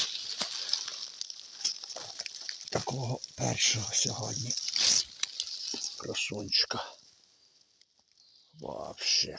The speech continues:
красивий. Да. Півгодини, як уже в лісі.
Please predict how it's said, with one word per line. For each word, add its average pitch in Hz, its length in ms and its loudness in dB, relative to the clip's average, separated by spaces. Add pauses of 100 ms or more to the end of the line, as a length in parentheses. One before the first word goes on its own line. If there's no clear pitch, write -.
красивий. - 800 0 (3750)
Да. 107 540 0 (4000)
Півгодини, 95 580 -2
як - 180 -8
уже 92 220 -2
в 92 160 -2
лісі. 175 420 0